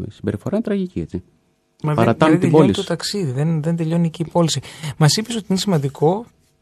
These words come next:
Speaker 2: και το αναλύσαμε αρκετά, γιατί οι επιχειρήσεις πρέπει να διαφοροποιούνται η μία από την άλλη για να μπορούν να βρουν το δικό τους χώρο μέσα στην αγορά στην οποία δραστηριοποιούνται.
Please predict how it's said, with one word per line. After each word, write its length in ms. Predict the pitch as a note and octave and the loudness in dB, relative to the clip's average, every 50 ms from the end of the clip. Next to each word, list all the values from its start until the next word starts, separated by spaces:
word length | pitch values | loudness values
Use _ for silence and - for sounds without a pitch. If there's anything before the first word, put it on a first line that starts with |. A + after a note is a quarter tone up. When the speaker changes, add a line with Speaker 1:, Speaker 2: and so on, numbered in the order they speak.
| _ _ | _ _
Speaker 2:
και 220 | - D#3+ D3 C#3+ | 0 0 0 0
το 140 | C#3 - C#3+ | 0 -2 -6
αναλύσαμε 360 | C3+ C3 C3+ D3 D3 E3 D#3+ | -4 -4 -4 -6 -4 -4 -4
αρκετά, 420 | D3 C3+ C3 C3+ C3+ - D#3 E3+ F3 | -4 -4 -6 -8 -6 -4 -4 -4 -2
γιατί 240 | E3 D3+ D3 - | -4 -4 -6 -6
οι 40 | E3+ | -8
επιχειρήσεις 380 | E3+ - C3 B2+ D3 D#3 D#3 - | -8 -8 -8 -8 -8 -8 -10 -12
πρέπει 140 | - E3 E3 | -12 -8 -6
να 60 | E3 | -6
διαφοροποιούνται 720 | E3 D3+ D3 C3+ C#3+ C#3+ C3+ - - C3+ C#3 C#3 C#3 C3 C#3+ | -4 -4 -4 -4 -2 -4 -4 -2 0 -2 0 0 -2 -2 -4
η 120 | C#3+ C#3 | -4 -2
μία 160 | C#3 C#3 C#3+ C#3+ | -2 -2 -2 -2
από 160 | - - C3+ | -4 -6 -8
την 180 | - C3 B2 | -6 -6 -4
άλλη 220 | C3 D#3 E3+ F3+ F3+ | -4 -4 -4 -4 -6
για 120 | E3 D#3+ | -6 -6
να 100 | D3+ D3 | -6 -6
μπορούν 380 | C#3 C3+ C3+ C#3 D3+ D3+ D#3+ D#3+ | -6 -6 -6 -6 -6 -6 -6 -6
να 120 | D3 C3+ C3 | -6 -6 -8
βρουν 200 | C3 D3 D3+ D3 | -8 -8 -10 -8
το 100 | - C3+ | -8 -10
δικό 240 | C3 - - D3 | -12 -12 -14 -14
τους 140 | C#3 - - _ _ _ | -14 -14 -18 _ _ _
χώρο 320 | - D3 D3 D3+ D#3 D#3 D3+ - - _ _ _ _ _ | 0 0 2 2 0 -2 -6 -10 -20 _ _ _ _ _
μέσα 160 | - C#3+ C#3 | -8 -8 -8
στην 160 | C#3 - D#3 | -6 -6 -6
αγορά 280 | D3 B2+ B2+ C3 C#3 C#3 | -4 -4 -2 -4 -4 -4
στην 140 | C3+ - C#3+ | -6 -6 -10
οποία 220 | B2+ - C#3 C#3 | -8 -6 -6 -6
δραστηριοποιούνται. 720 | C3 C#3 C3+ B2+ - C#3 C3 - - C3+ C3 C3 A#2+ A2+ | -6 -6 -8 -8 -8 -10 -12 -8 -6 -4 -4 -4 -4 -6